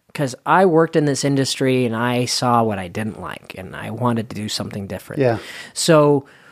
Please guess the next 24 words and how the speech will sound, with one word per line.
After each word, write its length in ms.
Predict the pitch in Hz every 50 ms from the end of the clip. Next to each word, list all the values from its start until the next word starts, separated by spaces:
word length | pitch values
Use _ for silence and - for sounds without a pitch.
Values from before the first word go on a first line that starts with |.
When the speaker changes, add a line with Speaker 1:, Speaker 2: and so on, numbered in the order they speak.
| - _ _
Speaker 1:
we 140 | - 151 156
decided 560 | 151 147 - - 175 170 175 175 180 175 143
to, 280 | - 165 151 139 131 -
to, 380 | - - - 143 123 117 113
to 220 | - - - 127 113
book 260 | 110 123 170 165 -
this 180 | - 139 - -
venue. 380 | 135 123 120 117 110 101 98
We 140 | 107 104 104
did 180 | 98 98 98 - -
uplighting. 560 | 160 170 160 - 139 139 131 123 120 117 120
We 160 | 120 120 117 110
had, 280 | 123 123 117 113 - - - - _
we 140 | - 131 127
got 240 | 113 135 131 - -
married 240 | 127 135 147 170 185
at 100 | 196 196
the 80 | 202
temple, 480 | - - 190 170 160 - 156 170 190 202
the 80 | 175
Salt 220 | 151 - - 135 123
Lake 120 | 143 147
City 200 | - 165 156 151
temple. 460 | 147 - 143 131 - - 143 156 160